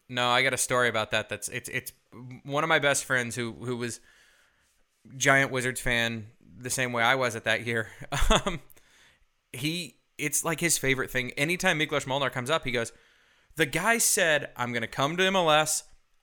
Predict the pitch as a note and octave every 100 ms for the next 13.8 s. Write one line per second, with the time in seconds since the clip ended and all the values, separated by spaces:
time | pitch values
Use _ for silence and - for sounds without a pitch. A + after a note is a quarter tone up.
0 | - A#2+ A#2+ A#2 G#2 A2 C#3+ D3+ D3+ D#3
1 | D3+ D3 - C#3+ B2 - B2 A#2+ B2+ C3
2 | C3 - D#3+ E3 - A2+ G#2 B2+ C3+ C3+
3 | C3+ B2+ - C3 B2 A#2+ A#2 A2+ A#2+ A2+
4 | G2+ - G2 F#2+ F2 - _ _ _ _
5 | - A2 A2 G2 G#2+ G2+ - _ _ _
6 | - C#3 E3+ F3+ F#3 D#3+ D3 C#3+ - C#3
7 | B2 - F3+ E3+ G3+ F3+ E3+ F#3 D#3+ D#3
8 | C3+ D3+ D3 C3+ C3 A#2+ - C#3 C#3+ C#3
9 | C3+ C3+ C3 D3 C3 C#3 C#3 C#3 C3+ A#2+
10 | B2+ C#3 C3+ C3+ C3 B2 C2+ G2+ - -
11 | - - - _ - C3 A#2+ A#2 - C3
12 | B2 A#2+ - D3 B2 B2 C#3+ C3+ C3 -
13 | _ - C3+ - D3+ - -